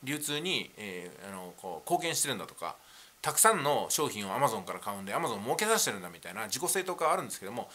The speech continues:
平たく言って迷惑でしかないのが転売屋さんのほとんどの存在なんですよ。ですんでね、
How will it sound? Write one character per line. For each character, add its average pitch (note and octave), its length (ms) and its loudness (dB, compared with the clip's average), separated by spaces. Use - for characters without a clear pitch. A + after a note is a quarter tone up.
平 G3 180 0
た G#3+ 100 2
く - 60 -2
言 A#2+ 80 -4
っ - 40 -14
て A2+ 300 2
迷 F3 140 4
惑 G2+ 160 4
で F2+ 80 -6
し - 60 2
か A2 100 -6
な A#2+ 80 2
い G2+ 60 -2
の A#2 80 -4
が D3 100 6
転 - 200 -4
売 A#2 240 2
屋 G2+ 100 -2
さ G#2+ 80 -2
ん C3+ 60 -6
の D#3 60 0
ほ C#3 120 0
と A3 100 8
ん G3 80 4
ど G#2+ 60 -2
の D#2+ 160 -6
存 G2+ 200 -2
在 F#2 140 -6
な D#2+ 80 -12
ん C#2 40 -18
で - 60 -12
す - 60 -4
よ。 - 80 -14
で F#3+ 100 4
す F#3+ 100 6
ん A#2+ 40 -2
で F#2+ 80 -2
ね、 A#2 180 -2